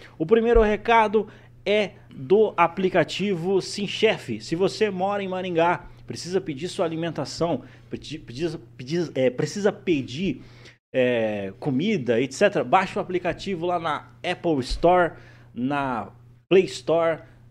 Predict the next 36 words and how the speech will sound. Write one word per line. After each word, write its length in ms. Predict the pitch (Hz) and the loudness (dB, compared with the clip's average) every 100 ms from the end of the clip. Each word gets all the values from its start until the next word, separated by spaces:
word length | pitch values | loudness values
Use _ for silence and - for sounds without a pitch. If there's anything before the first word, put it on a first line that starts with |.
| _ - | _ -8
SimChef. 720 | - 247 - 196 190 - - - - _ | 0 0 4 2 2 -2 -18 -20 -20 _
Te 100 | - | 4
garanto 400 | 226 202 214 214 | 6 8 6 0
que 80 | 208 | -2
você 240 | 185 180 | -2 0
vai 140 | 180 | 0
ter 140 | 160 175 | 2 0
uma 180 | 160 139 | 0 -2
ótima, 420 | 156 151 - - - | -2 -4 -6 -6 -6
ótima 260 | - 147 135 | -6 -6 -6
experiência. 680 | 127 - 107 104 120 - 120 - - | -10 -8 -8 -6 -8 -8 -10 -10 -16
Várias 340 | - 131 139 131 | -8 -4 -4 -6
pessoas 440 | - 110 - 117 | -10 -8 -4 -2
já 100 | 110 | -2
usaram 420 | 92 101 110 98 92 - | -6 -6 -6 -6 -10 -14
aplicativo 880 | - - 131 123 110 - 127 113 110 - - | -16 -8 -6 -6 -8 -4 -4 -4 -10 -14 -20
SimChef. 640 | - - 147 - 71 - - - - - | -14 -8 -8 -6 -10 -10 -20 -20 -20 2
Outro 280 | 226 247 233 | 4 6 2
recado 400 | 208 233 214 196 | 4 2 2 0
também 420 | 226 190 185 196 | 0 2 4 4
aqui 320 | 165 - 214 | 2 -2 0
é 100 | 196 | 2
da 120 | 180 | 0
assessoria 560 | 180 - 196 165 160 185 | -2 -4 -2 0 4 4
de 100 | - | 2
comunicação 800 | 190 175 165 160 - - 175 185 | -6 -6 -4 -4 -4 -4 -4 -4
em 160 | 175 | -2
alta. 340 | 190 180 - 104 | -2 -2 -2 -4
Precisa 480 | - 120 185 170 | -6 -8 -4 -2
de 80 | 165 | -2
uma 120 | 170 | -4
assessoria 440 | 156 - - 147 156 | -6 -6 -4 -2 -2
de 100 | - | -6
comunicação 760 | 147 151 139 139 - 151 135 - - - - _ | -8 -6 -4 -6 -4 -2 -2 -4 -14 -20 -20 _
pra 140 | - 135 | -6 -6
poder 440 | - 131 151 - | -4 -6 -6 -10